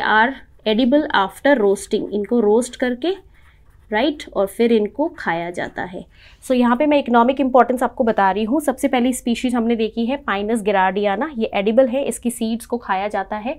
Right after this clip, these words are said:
चिलगोजा सीड्स बोलते हैं उनको। ठीक है, सेकंड पॉइंट देखिए, जिम्नोस्पर्म जो है उनको as a use करा जाता है, उसकी वुड को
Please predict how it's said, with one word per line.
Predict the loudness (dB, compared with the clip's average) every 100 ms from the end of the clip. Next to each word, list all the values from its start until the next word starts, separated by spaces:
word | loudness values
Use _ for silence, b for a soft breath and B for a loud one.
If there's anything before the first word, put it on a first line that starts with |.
| 4
चिलगोजा | 4 6 4 4 2
सीड्स | 0 -2 -4
बोलते | -6 -6 -6
हैं |
उनको। | -6 -6 -8 -8 -6
ठीक | -6 -6
है, | -8 -12 -18 -18 -8
सेकंड | 0 2 4
पॉइंट | 2 2
देखिए, | 0 -2 -4
जिम्नोस्पर्म | 0 2 2 0 -4 -2 -2 -2
जो | -2 0
है | 0 0 -4 b b b 0
उनको | 2 4 4
as | 4 6
a | 6
use | 6 4 2
करा | 2 4 4
जाता | 2 0 0
है, |
उसकी | 0 0 0
वुड | 2 0 -2
को | -2